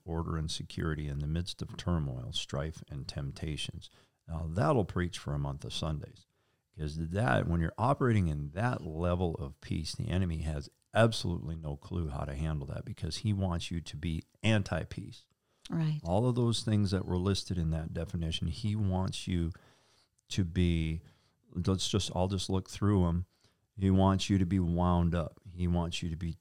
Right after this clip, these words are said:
Speaker 1: tense. He wants you to be in disorder and insecure. He wants you to be in disarray and all that stuff along with the turmoil. He wants you reacting to the turmoil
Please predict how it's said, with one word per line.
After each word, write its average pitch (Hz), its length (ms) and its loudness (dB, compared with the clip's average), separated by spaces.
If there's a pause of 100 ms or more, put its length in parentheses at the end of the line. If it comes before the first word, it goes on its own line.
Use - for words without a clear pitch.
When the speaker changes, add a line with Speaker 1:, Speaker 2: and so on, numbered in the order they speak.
(120)
Speaker 1:
tense. - 840 -4
He 90 300 -2
wants 85 560 -2
you 85 140 0
to - 200 -6
be 78 480 -2
in 78 240 0
disorder 85 880 0
and 76 440 -2
insecure. 87 960 0
He 85 140 -4
wants 85 380 -2
you 90 60 -4
to 80 80 -6
be 85 180 -2
in 80 160 0
disarray 80 720 -2 (400)
and 85 140 0
all 85 160 4
that 90 200 -2
stuff - 380 -2
along 87 540 0
with 101 400 0 (220)
the 85 180 -8
turmoil. 69 600 -6 (560)
He 92 100 0
wants 85 400 0
you 85 120 -2
reacting 85 760 0
to 87 340 0
the 80 160 -4
turmoil 92 840 2